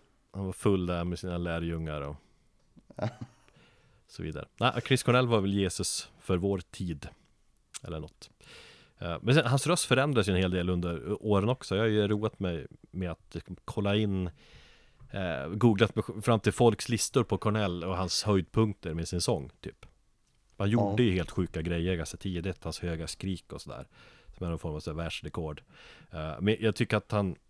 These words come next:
Speaker 1: han utvecklades väldigt mycket. Och, och för, speciellt de mest utvecklade, så här, mellan Soundgarden, Soundgarden-plattorna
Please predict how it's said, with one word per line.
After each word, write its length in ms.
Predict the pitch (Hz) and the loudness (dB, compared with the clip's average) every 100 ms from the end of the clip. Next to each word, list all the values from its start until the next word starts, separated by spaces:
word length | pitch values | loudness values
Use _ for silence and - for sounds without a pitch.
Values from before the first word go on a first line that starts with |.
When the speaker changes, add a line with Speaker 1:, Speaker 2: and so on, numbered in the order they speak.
| _ | _
Speaker 1:
han 160 | - 107 | -6 -2
utvecklades 880 | 117 - 139 143 _ _ 92 85 | -2 0 0 0 _ _ -2 -2
väldigt 180 | 95 87 | -2 -2
mycket. 560 | 95 - _ 110 87 - | -2 -4 _ -4 -2 -2
Och, 80 | 104 | -2
och 180 | 107 | -2
för, 140 | - 110 | -2 -4
speciellt 840 | - _ - - 110 - _ - - | -6 _ -4 2 2 0 _ -10 -4
de 220 | 92 104 | 0 0
mest 340 | 120 - - | -2 -4 -2
utvecklade, 460 | 87 - 87 - 82 | -2 -2 -6 -4 -4
så 100 | 87 | -4
här, 60 | |
mellan 200 | 82 82 | -4 -4
Soundgarden, 520 | 82 90 85 80 82 80 _ | -4 -2 -2 -2 -4 -6 _
Soundgarden-plattorna 1000 | - - 85 85 80 - 78 - 80 | -12 -6 -4 -2 -4 -6 -8 -6 -6